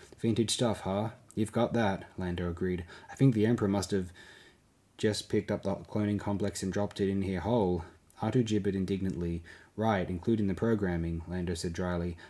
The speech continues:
"I know a little about this stuff, Han, but not enough to do any permanent damage. I think we're going to have to use the explosives." "Fine with me," Han said. He would have hated lugging them all the way across Wayland for nothing anyway. "Where's Mara?" "Out there," Lando said,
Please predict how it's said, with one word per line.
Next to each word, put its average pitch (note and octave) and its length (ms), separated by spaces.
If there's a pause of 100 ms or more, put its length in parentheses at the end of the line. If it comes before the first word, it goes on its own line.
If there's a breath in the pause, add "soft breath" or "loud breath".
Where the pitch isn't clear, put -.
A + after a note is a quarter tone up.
"I - 40
know A#2 120
a - 0
little A2 240
about F2+ 240
this F2+ 100
stuff, F2+ 260
Han, F#2 220
but F2 120
not A2+ 120
enough G#2+ 200
to - 60
do G#2 120
any G2 100
permanent F#2 400
damage. F#2 480 (300 loud breath)
I - 80
think A#2+ 160
we're A2 80
going G#2 160
to F#2+ 60
have F#2+ 140
to - 80
use F#2+ 140
the F2+ 80
explosives." F2+ 800 (180)
"Fine G#2 200
with A2 160
me," G#2+ 280 (120)
Han F2+ 260
said. F2 320 (460 loud breath)
He A2 40
would A#2 100
have G#2 80
hated A2 320
lugging F#2+ 320
them F2+ 120
all F#2+ 120
the F2+ 80
way F2+ 160
across F#2 280
Wayland F#2+ 360
for F#2+ 100
nothing G2 320
anyway. E2 460 (340 loud breath)
"Where's A2+ 220
Mara?" G2 460 (120)
"Out G#2+ 220
there," G2+ 360
Lando F2+ 300
said, F2+ 320